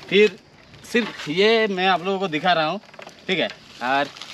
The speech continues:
अभी मेरे को इसको चला के जितना मज़ा आया, इसका जो आवाज़ है, थोड़ा आप लोगों को सुनाते हैं।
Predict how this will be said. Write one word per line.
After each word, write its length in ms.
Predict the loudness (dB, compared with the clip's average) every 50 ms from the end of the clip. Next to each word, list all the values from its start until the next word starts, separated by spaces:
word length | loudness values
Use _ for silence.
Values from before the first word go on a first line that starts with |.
| -8 -4
अभी 200 | -2 2 4 4
मेरे 200 | 4 4 4 2
को 120 | 2 0 -2 -4 -4 -10 -14 -12 -12 -12 -14 -14 -16 -18 -18 -18 -20 -20 -16 -12 -10
इसको 280 | -10 -6 -2 0 0 2
चला 300 | 2 2 2 2 2 0
के 160 | 0 0 -2
जितना 300 | -2 -4 -4 -2 0 0
मज़ा 320 | 2 2 2 2 4 4 4
आया, 200 | 4 4 2 0
इसका 260 | -2 -4 -4 -4 -2
जो 100 | 0 2
आवाज़ 340 | 2 2 4 4 4 2 2
है, 80 | -2 -6
थोड़ा 160 | -8 -6 -4
आप 200 | -4 -4 -4 -6
लोगों 160 | -6 -8 -6 -4
को 80 | -6 -4
सुनाते 340 | -2 0 0 0 0 -2
हैं। 120 | -6 -10